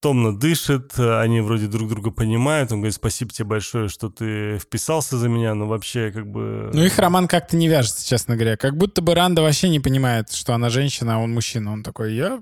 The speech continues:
Speaker 2: Что, намеки какие-то?"
Speaker 1: Да, да, да.
Speaker 2: "Непонятно. Я тут карты рисовал
Speaker 1: Ага.
Speaker 2: и ел.
Speaker 1: Да.
Speaker 2: А ты че, пришла шары вешать здесь?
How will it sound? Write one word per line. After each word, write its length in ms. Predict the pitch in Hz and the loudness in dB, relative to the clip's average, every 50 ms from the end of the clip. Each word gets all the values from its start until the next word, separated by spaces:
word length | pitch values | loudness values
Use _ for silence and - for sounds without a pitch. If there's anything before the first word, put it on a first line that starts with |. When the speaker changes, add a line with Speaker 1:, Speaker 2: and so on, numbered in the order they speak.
| - _ - | -12 _ -16
Speaker 2:
Что, 420 | - - - _ - - 269 285 | -14 -14 -14 _ -8 -6 -6 -4
намеки 480 | 254 233 220 208 226 285 339 392 _ _ | -4 -4 -4 -4 -4 -4 -6 -6 _ _
какие-то?" 540 | - - 185 165 - 147 135 131 - 156 135 - | -10 -10 -10 -8 -8 -8 -8 -8 -10 -12 -8 -6
Speaker 1:
Да, 340 | 131 127 123 117 113 110 | -4 -2 -2 -2 -2 -4
да, 160 | 107 110 110 110 | -6 -8 -10 -10
да. 260 | 113 113 113 113 120 131 135 - _ - | -10 -10 -10 -12 -12 -14 -16 -18 _ -8
Speaker 2:
"Непонятно. 760 | 127 127 139 151 156 151 175 165 170 214 254 262 - - 131 | -4 -2 0 0 0 2 2 2 2 0 -2 -2 -2 -2 -2
Я 180 | 120 117 160 226 | 0 2 2 0
тут 160 | 226 269 220 | 0 -2 -2
карты 360 | - - 285 285 - - 196 | 0 2 0 0 0 0 -2
рисовал 580 | 156 147 - - 160 131 127 120 113 - - - _ _ _ _ - | 0 0 0 0 0 0 0 0 -2 -4 -6 -12 _ _ _ _ -6
Speaker 1:
Ага. 280 | 123 120 101 117 127 127 | -4 -2 -2 -2 -2 -2
Speaker 2:
и 60 | 139 | 0
ел. 360 | 156 165 143 127 117 113 117 - - - - _ - | 0 0 0 0 0 -2 -2 -4 -10 -20 -16 _ -4
Speaker 1:
Да. 180 | 120 123 120 | 0 0 0
Speaker 2:
А 20 | 110 | 2
ты 140 | 107 196 | 2 0
че, 160 | 170 - 180 165 | 0 0 -2 -2
пришла 300 | - 156 131 - - 156 | -2 -4 -4 -2 -2 -2
шары 260 | - - 151 165 233 262 | 0 0 0 0 0 0
вешать 340 | 208 151 120 - - 123 | 0 0 0 -2 -4 -8
здесь? 280 | 135 143 156 - - - | -6 -6 -8 -8 -10 -12